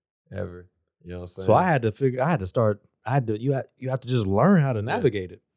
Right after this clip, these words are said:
Speaker 1: Even,
Speaker 2: So,
Speaker 1: like,
Speaker 2: so this
Speaker 1: even
Speaker 2: is all new to them.
Speaker 1: even being in elementary, like, even a cuss word was still like, "Whoa."
Speaker 2: Yeah. Nah, I,
Speaker 1: Y'all
Speaker 2: we, I was
Speaker 1: cussing?
Speaker 2: cuss-, I was cussing.
Speaker 1: In elementary, whoa.
Speaker 2: I was cussing middle school.
Speaker 1: Middle school, letting it fly.
Speaker 2: Uh, elementary school, I was cussing.
Speaker 1: Oh, that's wild.
Speaker 2: Yeah.
Speaker 1: That's wild.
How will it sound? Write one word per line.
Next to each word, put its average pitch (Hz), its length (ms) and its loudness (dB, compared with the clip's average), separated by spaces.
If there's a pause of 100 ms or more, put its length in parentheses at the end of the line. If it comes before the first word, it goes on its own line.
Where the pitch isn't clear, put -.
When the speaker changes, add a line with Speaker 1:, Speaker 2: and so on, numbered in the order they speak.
(260)
Speaker 1:
Even, 170 200 4
Speaker 2:
So, - 40 4
Speaker 1:
like, 127 300 -2 (500)
Speaker 2:
so 110 80 2
this 135 100 4
Speaker 1:
even 113 80 -2
Speaker 2:
is 107 40 2
all 113 160 4
new 165 180 -2
to - 120 -4
them. 90 240 -6 (160)
Speaker 1:
even 180 240 -10
being 156 180 -4
in 127 100 -4
elementary, 131 520 -8
like, 95 300 -8
even 135 200 -10
a 92 80 -14
cuss 151 300 -4
word 104 80 -4
was 95 160 -12
still 117 160 -8
like, 90 180 -20
"Whoa." 180 720 0 (100)
Speaker 2:
Yeah. 135 240 6 (380)
Nah, 107 280 2
I, 117 60 -4
Speaker 1:
Y'all 165 120 -4
Speaker 2:
we, - 100 -2
I 135 100 -2
was 165 160 4
Speaker 1:
cussing? - 160 -4
Speaker 2:
cuss-, 185 80 -16
I 113 80 -2
was 101 100 -4
cussing. 92 300 -18 (300)
Speaker 1:
In 113 120 -16
elementary, 131 440 -12
whoa. 156 500 -2
Speaker 2:
I 113 80 0
was 104 80 -2
cussing 92 320 -10
middle 90 100 -14
school. - 200 -12
Speaker 1:
Middle 311 200 4
school, 277 360 -2
letting 170 220 2
it 110 200 -6
fly. 185 460 2 (100)
Speaker 2:
Uh, 117 160 -8
elementary 196 280 6
school, - 140 -2
I 98 40 2
was 92 80 -4
cussing. 92 260 -14 (260)
Speaker 1:
Oh, 104 80 -2
that's 113 200 0
wild. 90 320 -12 (220)
Speaker 2:
Yeah. 101 120 -6 (460)
Speaker 1:
That's 135 180 2
wild. 95 300 -8